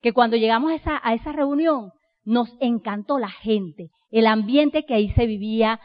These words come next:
todas las cosas que, que las personas te estrechaban la mano,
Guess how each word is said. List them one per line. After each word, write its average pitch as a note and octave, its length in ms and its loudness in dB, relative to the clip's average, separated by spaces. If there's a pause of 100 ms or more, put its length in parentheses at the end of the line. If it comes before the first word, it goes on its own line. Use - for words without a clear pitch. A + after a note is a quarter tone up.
(280)
todas D4+ 280 4
las C4+ 120 -8
cosas B3 480 -2
que, G#3 200 -2 (240)
que A#3 80 0
las A3 140 -2
personas A#3 540 -2
te G#3+ 300 -2
estrechaban A3 600 -2
la F#3+ 100 -6
mano, G3 480 -4